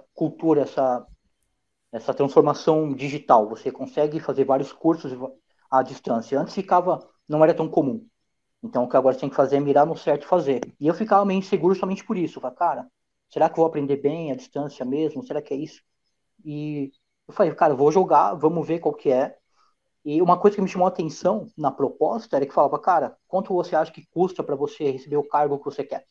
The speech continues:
Você vai recuperar isso logo." Cara, é a mais pura verdade. É que não foi a prova, é que cinco meses eu já paguei o Excel Impressionador várias vezes.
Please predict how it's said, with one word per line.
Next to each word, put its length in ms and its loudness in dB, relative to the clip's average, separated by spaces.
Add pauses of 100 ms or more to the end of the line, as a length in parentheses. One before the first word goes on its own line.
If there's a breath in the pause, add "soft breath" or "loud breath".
(600)
Você 120 -20
vai 120 -2
recuperar 420 2
isso 180 -6
logo." 360 0 (200)
Cara, 160 0
é 40 0
a 20 -4
mais 160 -4
pura 160 -2
verdade. 400 -4 (320)
É 100 -6
que 100 -8
não 60 -4
foi 120 0
a 60 2
prova, 320 4
é 40 0
que 120 -14
cinco 260 -8
meses 380 0 (380)
eu 80 -6
já 160 4
paguei 400 0
o 260 2
Excel 220 -2
Impressionador 540 0
várias 260 -2
vezes. 360 -6